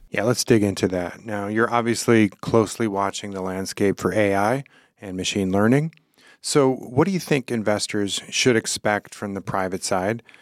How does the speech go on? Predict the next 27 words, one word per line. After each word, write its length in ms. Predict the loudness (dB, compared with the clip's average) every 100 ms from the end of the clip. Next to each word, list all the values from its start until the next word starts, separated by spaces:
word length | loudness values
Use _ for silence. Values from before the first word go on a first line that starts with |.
| _ -8
in 80 |
terms 320 | 0 2 2 6
of 180 | 4
innovation 500 | 6 2 4 2 2
and 120 | 0 0
opportunity, 840 | -2 -4 2 4 6 6 4 2 -6 _ _ _
uh, 120 | -8 -4
as 180 | -4 0
well 180 | 2
as 340 | 2 2 0 -2
there's 280 | 0 -2 -2
risks 380 | -4 -2 0
out 260 | 0 0 -2
there, 340 | -2 0 0 0
some 240 | 2 4
of 80 | 4
which 160 | 2 0
markets 400 | 0 0 -6 -6
may 140 | -6
not 260 | -4 -6 -8
yet 200 | -10 -10
fully 280 | -10 -6 -4
appreciate. 680 | -4 -2 -2 0 0 -2 -4
So 120 | -4
how 180 | -2 -2
do 80 | -4
you 340 | -2 0 -2